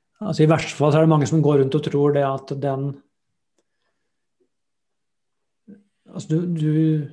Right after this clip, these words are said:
du tror at, eh, det du skjuler, at det er det virkelige deg. Altså det virkelige deg går dypere enn det.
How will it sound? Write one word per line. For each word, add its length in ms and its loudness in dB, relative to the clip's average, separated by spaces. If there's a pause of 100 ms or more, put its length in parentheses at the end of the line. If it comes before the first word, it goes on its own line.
(160)
du 240 -4
tror 400 -2
at, 280 -6
eh, 640 -4 (380)
det 340 0
du 120 0
skjuler, 640 0 (200)
at 180 -4
det 180 -2
er 140 -2
det 100 2
virkelige 380 -2
deg. 300 -2
Altså 220 -10
det 120 2
virkelige 340 -2
deg 220 -2
går 160 0
dypere 500 -2
enn 120 -2
det. 80 -2